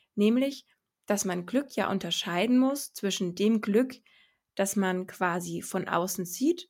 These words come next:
also dass man zum Beispiel sagt, „Boah, der hat aber Glück, der hat so einen guten Job, boah, der hat aber Glück, der hat reiche Eltern“, wie auch immer, oder „Der hat Glück,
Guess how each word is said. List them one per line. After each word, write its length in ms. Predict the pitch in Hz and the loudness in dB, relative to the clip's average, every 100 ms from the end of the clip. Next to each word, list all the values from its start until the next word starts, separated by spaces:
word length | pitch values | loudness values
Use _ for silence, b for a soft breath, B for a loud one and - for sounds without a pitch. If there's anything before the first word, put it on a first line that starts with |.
| - | -6
also 340 | - 180 175 | -4 -2 -2
dass 180 | 175 190 | -4 -4
man 120 | 180 | -4
zum 100 | 175 | -4
Beispiel 280 | 180 180 - | -4 -6 -6
sagt, 360 | 190 170 - - b b b b | 0 0 -2 -20 b b b b
„Boah, 220 | 202 185 | 2 2
der 240 | 190 202 220 | 4 4 4
hat 120 | 214 | 0
aber 180 | 175 175 | -2 0
Glück, 440 | 208 285 294 - | 4 4 2 -4
der 120 | 196 180 | -2 0
hat 160 | 180 | -2
so 100 | - | -2
einen 200 | 185 175 | -2 -2
guten 260 | 175 175 - | -4 -8 -6
Job, 400 | - 233 240 - _ _ _ | 2 4 2 -4 _ _ _
boah, 260 | 220 214 208 | 2 4 4
der 220 | 185 180 | 2 0
hat 100 | 180 | -2
aber 200 | - 165 | -4 -6
Glück, 460 | - 226 269 - - | 0 2 2 0 -4
der 120 | 190 | -2
hat 180 | 165 - | -2 -4
reiche 300 | 160 170 - | -8 -2 2
Eltern“, 540 | 220 226 240 220 220 B B B B - | 2 2 2 2 0 B B B B 2
wie 180 | 247 | 6
auch 160 | 214 208 | 6 4
immer, 320 | 196 185 160 | 0 0 0
oder 220 | 170 170 | -2 -2
„Der 180 | 214 233 | 0 0
hat 180 | 202 208 | 0 -2
Glück, 300 | 226 247 | 0 0